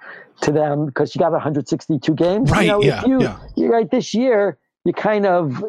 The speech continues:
Speaker 1: screw up the first ten games and you get a guy, you know, with covid or is injured. And, I mean, that's the other thing that, you know, we, we hope that the season will, will make it till the end. But, uh, I think there's no way to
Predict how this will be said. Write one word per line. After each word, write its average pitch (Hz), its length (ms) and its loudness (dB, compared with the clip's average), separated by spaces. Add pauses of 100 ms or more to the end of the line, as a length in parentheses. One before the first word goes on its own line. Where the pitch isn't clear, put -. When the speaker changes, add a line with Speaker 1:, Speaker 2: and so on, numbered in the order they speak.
Speaker 1:
screw 196 280 0
up 185 160 -2
the 165 100 -4
first 190 320 -2
ten 165 220 -2
games 208 460 0
and 165 160 -2
you 151 60 -4
get 165 160 0
a 156 40 -2
guy, 160 260 2 (520)
you 147 60 2
know, 143 80 2
with 135 220 -2
covid 185 520 0
or 143 280 -2
is 110 100 -4
injured. 202 580 0
And, 156 340 -2 (260)
I - 20 2
mean, 156 120 2
that's 214 280 0
the 160 140 2
other 214 180 2
thing 147 240 -4
that, 139 220 0
you 151 100 -2
know, 143 100 0
we, 143 340 -4 (280)
we 147 100 2
hope 220 220 -2
that 175 140 -2
the 151 140 -2
season 160 380 -4
will, 143 240 0 (240)
will 143 140 2
make 214 240 0
it 202 120 -2 (420)
till 156 160 0
the 147 200 2
end. 139 300 -2 (420)
But, 147 300 0 (160)
uh, 143 340 0 (260)
I 165 100 2
think 165 180 -4
there's 156 200 -2
no 165 160 0
way 196 200 2
to 143 240 0